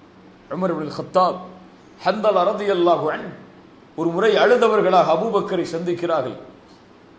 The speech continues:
சொன்னார்கள், "நாஃபக ஹந்தலா யா அபா பக்கர், அபூபக்கரே, ஹந்தலா முனாஃபிக்காகி விட்டார்." சொன்னார்கள், "முனாஃபிக்கா எப்படி ஆகினாய்?"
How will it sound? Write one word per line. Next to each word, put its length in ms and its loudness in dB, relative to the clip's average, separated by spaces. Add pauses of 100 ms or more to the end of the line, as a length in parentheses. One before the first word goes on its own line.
(120)
சொன்னார்கள், 460 0
"நாஃபக 600 2
ஹந்தலா 520 2
யா 220 2
அபா 280 2
பக்கர், 320 -2 (460)
அபூபக்கரே, 680 2 (440)
ஹந்தலா 420 2
முனாஃபிக்காகி 720 -4
விட்டார்." 540 -6 (960)
சொன்னார்கள், 340 0
"முனாஃபிக்கா 640 0
எப்படி 380 2
ஆகினாய்?" 460 0